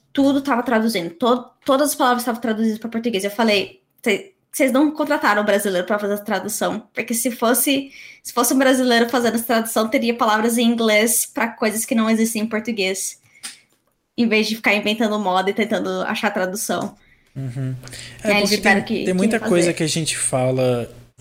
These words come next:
Speaker 2: é, em inglês mesmo, sabe? Tem, tem várias coisas. Ah, eu não, sabe, é difícil de lembrar agora. Mas agora você tocou num assunto legal. Você trabalhou
Speaker 1: <laughs>
Speaker 2: em Wargroove. Como é que foi?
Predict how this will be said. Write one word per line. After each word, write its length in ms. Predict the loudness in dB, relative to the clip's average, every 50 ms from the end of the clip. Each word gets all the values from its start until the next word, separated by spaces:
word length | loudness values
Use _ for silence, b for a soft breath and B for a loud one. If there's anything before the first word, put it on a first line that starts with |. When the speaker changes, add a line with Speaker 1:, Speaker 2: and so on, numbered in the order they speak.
| -16 -8
Speaker 2:
é, 220 | -6 -4 -2 -2 -2
em 40 | -4
inglês 420 | -4 -2 0 2 2 2 2 0
mesmo, 460 | -2 -2 -2 -2 -4 -4 -6 -8 -10 -12 B B B B _ _ _ _ _ _ _ _
sabe? 200 | -10 -8 -8 -8
Tem, 180 | -8 -8 -8 -8
tem 240 | -10 -10 -10 -8 -4
várias 300 | -4 -4 -2 -4 -6 -4
coisas. 480 | -2 -2 0 0 -2 -2 -4 -6 -6 B B B B B B B B -16 -10
Ah, 400 | -6 -4 -4 -2 -2 -2 -4 -6 -10 -16 -20 -16 _
eu 60 | -8
não, 360 | -6 -6 -6 -6 -6 -8 -10 -12 -14 -16 -6 -4
sabe, 280 | -2 0 0 0 0
é 40 | 0
difícil 320 | -2 -2 -2 -2 -2 -2 -2 -2
de 60 | -2
lembrar 200 | 0 0 0 0
agora. 400 | 0 -2 -2 -2 -2 -2 -6 -10 B B B B B
Mas 200 | -2 0 0 2
agora 200 | 2 0 0 0
você 140 | 0 -2 -4
tocou 340 | -4 -6 -6 -6 -4 -4 -4
num 160 | -2 -2 0
assunto 680 | 0 2 2 4 4 2 2 0 0 -2 -4 -4 -2 0
legal. 540 | 2 2 2 0 0 -2 -2 -2 -6 -10 -12 -16 -20 -20 -20 -20 -20 -20 -20 -18 -12
Você 320 | -8 -4 0 0 0 0
trabalhou 560 | 0 0 2 4 6 6 8 6 6 6 4 2
Speaker 1:
<laughs> 0 |
Speaker 2:
em 180 | -2 -4 -6 -6 -6 -2
Wargroove. 920 | -2 -2 -2 -2 -4 -6 -6 -2 0 2 2 2 0 -4 -8 -14 -18 -20 -20 -20 _ _ _ _ _ _ _ _ _ _ _ _ _ _ _
Como 140 | -10 -8 -6
é 80 | -6 -8
que 80 | -8
foi? 500 | -8 -2 2 4 4 4 2 0 -2 -6